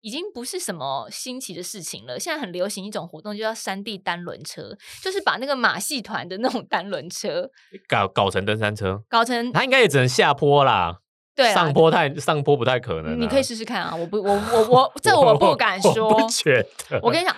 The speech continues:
Speaker 1: 对，我看到的影片确实都是下坡。
Speaker 2: 对啦。
Speaker 1: 但我跟你说，我不敢说，
Speaker 2: 哦。
Speaker 1: 因为世界上的神人跟神经实在太多了。
Speaker 2: 没有，我觉得设计成单轮车就有一个好处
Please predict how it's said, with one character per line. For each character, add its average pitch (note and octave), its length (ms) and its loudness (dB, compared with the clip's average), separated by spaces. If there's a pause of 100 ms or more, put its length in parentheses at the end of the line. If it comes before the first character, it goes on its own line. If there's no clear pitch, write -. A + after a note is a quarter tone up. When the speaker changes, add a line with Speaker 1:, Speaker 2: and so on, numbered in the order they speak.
Speaker 1:
对， - 140 0
我 A#4+ 80 6
看 A4+ 180 4
到 G#4 120 4
的 D4+ 80 4
影 G#3 180 -4
片 D4 160 -2
确 C#4+ 160 2
实 A3 80 -6
都 G#3+ 140 2
是 A3+ 60 -4
下 G3+ 200 -2
坡。 F#3 220 -6
Speaker 2:
对 A#2+ 220 4
啦。 F2+ 180 0
Speaker 1:
但 F4+ 120 4
我 B3 60 -2
跟 C4 100 0
你 C4+ 60 -2
说， B3 220 -2
我 F3 120 -2
不 B3 200 -4
敢 - 260 -4
说， F3+ 540 -6
Speaker 2:
哦。 E2+ 240 -2
Speaker 1:
因 G4 100 -2
为 G4 160 2
世 - 220 -4
界 E4 120 0
上 D#4+ 160 2
的 B3 80 -4
神 G3+ 360 -4
人 F#3 300 -6 (140)
跟 C#4+ 280 -6 (120)
神 F#3+ 280 -8
经 A3+ 260 -14 (500)
实 - 120 -8
在 C#4+ 100 6
太 - 220 2
多 C4 100 6
了。 F4 640 4
Speaker 2:
没 - 100 4
有， F#3+ 280 2
我 C#3 160 4
觉 D#3+ 140 2
得 A#3 160 8
设 - 380 2
计 G#3 160 -2
成 C3 220 0
单 E3+ 120 2
轮 D3 140 0
车 D3+ 100 4
就 E3 120 4
有 B2+ 60 6
一 A#2 40 4
个 A#2+ 100 0
好 E2 220 -2
处 E2 380 -8